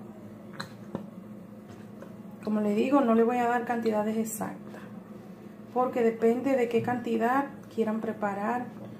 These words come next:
o el envase donde lo vayan a preparar. Ya, eso es todo. Agua,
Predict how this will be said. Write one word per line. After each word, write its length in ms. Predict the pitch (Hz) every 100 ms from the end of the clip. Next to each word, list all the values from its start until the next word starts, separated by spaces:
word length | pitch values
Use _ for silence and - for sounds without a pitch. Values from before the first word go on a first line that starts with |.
| - - -
o 500 | 214 220 214 214 214
el 80 | 214
envase 380 | 208 208 208 247
donde 220 | 233 226
lo 120 | 220
vayan 260 | 208 208 214
a 80 | 208
preparar. 440 | - 202 170 165 - - - - - - - - - - - - - - - - - - - - - - - - - - - - -
Ya, 520 | - - - - 202
eso 200 | - 220
es 200 | - -
todo. 420 | 196 190 190 190 - - - - - - - - -
Agua, 640 | 240 254 294 311 330 359